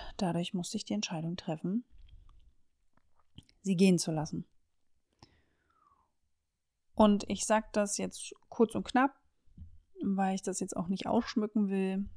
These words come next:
Vielleicht hat der ein oder andere auch Tiere und kann das definitiv nachempfinden.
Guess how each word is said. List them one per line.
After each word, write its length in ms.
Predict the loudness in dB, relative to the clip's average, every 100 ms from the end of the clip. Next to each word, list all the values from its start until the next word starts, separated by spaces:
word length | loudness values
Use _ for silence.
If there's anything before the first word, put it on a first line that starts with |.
| -14
Vielleicht 400 | -6 -6 -4 -6
hat 140 | -4
der 100 | -2
ein 200 | 0 0
oder 180 | 0 0
andere 460 | 0 0 2 0 -2 _ _ -20 _ _ -4
auch 180 | -4 -4
Tiere 560 | 0 4 4 4 2
und 320 | 2 -2 -4
kann 220 | -2 0 0
das 160 | -2
definitiv 560 | -2 0 0 0 -4 0
nachempfinden. 800 | 0 2 -2 -2 -2 2 2